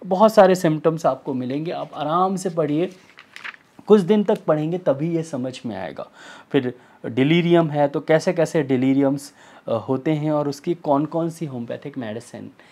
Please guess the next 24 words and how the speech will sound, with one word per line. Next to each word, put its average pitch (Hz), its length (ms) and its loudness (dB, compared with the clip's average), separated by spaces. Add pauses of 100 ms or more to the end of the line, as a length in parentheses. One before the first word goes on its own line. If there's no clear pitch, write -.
(240)
इंपॉर्टेंट 147 640 -4
है, 139 140 -8 (260)
ये 147 120 4
भी 185 120 0
लिखा 180 240 2
रहता 151 220 2
है। 151 40 -2
फिर 196 180 -2
आपको 185 300 2
वो 165 100 -2
मेडिसिन 151 440 -4
पढ़नी 160 360 -2
है, 160 140 -8 (220)
अगर 117 360 -8 (400)
समझ 127 280 -4
में 131 120 -2
आए 127 120 0
कि 127 140 -12
हाँ, 131 240 -2
ये 127 220 -4
मेरे 120 240 -4
को 123 220 -10 (180)
होता 151 240 6
है, 147 160 4